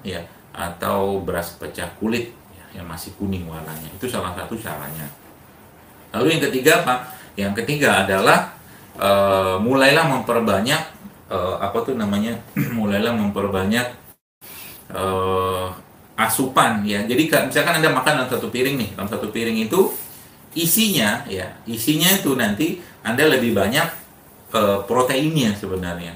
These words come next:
Proteinnya lebih banyak dengan catatan Anda, eh, asupan airnya cukup ya. Kemudian kalau ada di situ sayuran ya seperti itu, itu lebih baik ya, protein ada di situ, ada daging seperti itu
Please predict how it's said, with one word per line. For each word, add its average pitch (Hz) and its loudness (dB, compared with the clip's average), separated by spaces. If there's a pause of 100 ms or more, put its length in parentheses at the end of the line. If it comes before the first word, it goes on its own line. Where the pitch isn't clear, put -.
Proteinnya 98 -2
lebih 101 -2
banyak 98 -4
dengan 92 -8
catatan 110 -2 (160)
Anda, 104 -2 (160)
eh, 92 -6
asupan 90 -10
airnya 92 -4
cukup 95 -6
ya. - -10 (380)
Kemudian 113 -2 (320)
kalau 90 -4
ada 90 -4
di 92 -6
situ 95 -6
sayuran 135 2
ya 98 -2
seperti - -10
itu, 135 -2 (240)
itu 95 -6
lebih 95 0
baik 117 0
ya, 98 -6
protein 98 -4
ada 92 -4
di 90 -8
situ, 90 -8
ada 80 -6
daging 104 -2
seperti - -14
itu 71 -18